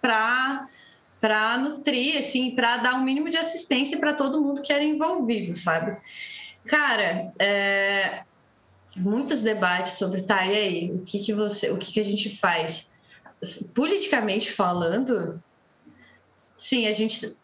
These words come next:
saiu muito, muito mu-, mu-, é, munido de argumentos, assim, de como, de como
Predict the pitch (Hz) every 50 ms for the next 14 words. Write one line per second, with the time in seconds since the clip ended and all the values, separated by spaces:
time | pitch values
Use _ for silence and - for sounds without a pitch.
0 | _ _ - - - - 233 220 214 208 226 247 262 254 240 262 339 - - 370
1 | 349 339 302 214 - 254 269 294 - 370 320 302 294 285 285 277 - 190 202 233
2 | 240 240 240 240 240 233 226 220 220 214 214 220 233 240 247 247 262 240 269 262
3 | 247 233 240 247 240 226 220 214 226 262 254 254 220 196 190 190 190 - 214 208
4 | 202 185 214 208 - 208 202 220 240 247 233 220 196 190 190 - - 220 226 240
5 | 247 233 214 - - -